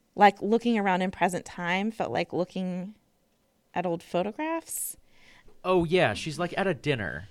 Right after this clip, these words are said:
Speaker 1: Yeah.
Speaker 2: And a bunch of people are, like, laughing and enjoying themselves in this, like, patio. And
Speaker 1: Mm.
Speaker 2: she's looking around and she, it's almost like she has a, you know, presentiment of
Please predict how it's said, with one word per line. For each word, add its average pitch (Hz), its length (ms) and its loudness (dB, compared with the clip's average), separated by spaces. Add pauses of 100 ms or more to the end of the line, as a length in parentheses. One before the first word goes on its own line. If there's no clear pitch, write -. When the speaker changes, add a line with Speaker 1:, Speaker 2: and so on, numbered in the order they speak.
(120)
Speaker 1:
Yeah. 233 380 4
Speaker 2:
And - 80 0
a - 20 0
bunch 143 180 0
of 131 80 -8
people 127 240 -4
are, 110 80 0
like, 104 220 0
laughing 110 600 2
and 98 80 -6
enjoying 107 240 -2
themselves 101 420 -4
in 101 60 -4
this, 90 280 -8 (240)
like, 104 180 -8
patio. 87 840 -2
And 98 120 -6
Speaker 1:
Mm. 202 60 -4
Speaker 2:
she's 110 160 -8
looking 123 260 -6
around 98 280 -2
and 95 100 -8
she, - 120 -12
it's - 160 -8
almost 104 220 -4
like 101 140 -6
she 107 160 -6
has 98 180 -2
a, 95 60 -6 (180)
you 104 140 -8
know, 92 100 -6
presentiment 95 720 -8
of 69 180 -8